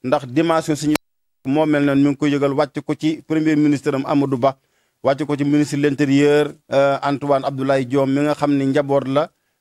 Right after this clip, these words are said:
taalibe la, xarit la ci biir kër gi, nee na mi ngi ko koy yëgal, di ci sàkku ci moom ay taxawaay na mu ko daan defe.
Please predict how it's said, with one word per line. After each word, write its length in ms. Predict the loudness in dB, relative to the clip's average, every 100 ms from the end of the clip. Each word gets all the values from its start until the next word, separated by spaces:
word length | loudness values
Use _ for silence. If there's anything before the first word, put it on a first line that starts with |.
| _
taalibe 400 | 0 0 0 -2 -2
la, 80 | 0
xarit 280 | -2 -2 -4
la 120 | -4
ci 120 | -4
biir 200 | -2 -2
kër 180 | -2 -4
gi, 100 | -6 -10 -8
nee 120 | -2
na 100 | 2
mi 100 | 2 2
ngi 40 |
ko 100 | 0
koy 160 | -2 -2
yëgal, 220 | 0 -2
di 80 | -6
ci 80 | -8
sàkku 280 | -6 -6 -6
ci 80 | -6
moom 160 | -6 -6
ay 120 | -6
taxawaay 420 | -4 -2 0 0
na 100 | -2
mu 80 | -4
ko 100 | -2
daan 200 | -2 -2
defe. 240 | -6 -8